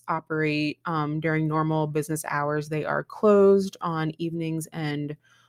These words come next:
weekends and holidays. However, they usually are open on New Year's Eve and Christmas Eve. So on these days,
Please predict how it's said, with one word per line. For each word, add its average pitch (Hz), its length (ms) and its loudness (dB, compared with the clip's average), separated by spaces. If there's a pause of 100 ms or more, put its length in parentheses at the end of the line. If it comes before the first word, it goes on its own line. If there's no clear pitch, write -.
(160)
weekends 165 600 8
and 160 220 2
holidays. 151 720 4
However, 156 800 2 (680)
they 196 140 6
usually 185 440 4
are 160 340 2
open 156 560 -2 (280)
on 170 280 2
New 175 120 4
Year's 190 380 6
Eve 175 220 2
and 151 160 -2
Christmas - 500 -6
Eve. - 240 -6
So 170 140 -4
on 165 200 -2
these 180 300 2
days, 156 460 0